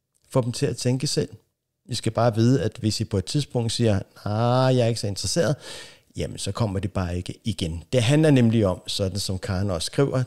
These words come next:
det handler om at konvertere og hverve nye medlemmer. Det er sælgere. Køber ikke produktet, så er det bare ærgerligt.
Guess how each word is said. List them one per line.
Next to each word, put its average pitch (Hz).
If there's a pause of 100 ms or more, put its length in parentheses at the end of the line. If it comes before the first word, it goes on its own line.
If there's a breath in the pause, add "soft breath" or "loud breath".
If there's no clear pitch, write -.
det 101
handler 95
om 82
at 90 (320)
konvertere 98
og 95
hverve 87
nye 85
medlemmer. - (420)
Det -
er 220
sælgere. 95 (1040)
Køber 156
ikke 131
produktet, 143 (600 loud breath)
så -
er 98
det 98
bare 95
ærgerligt. 180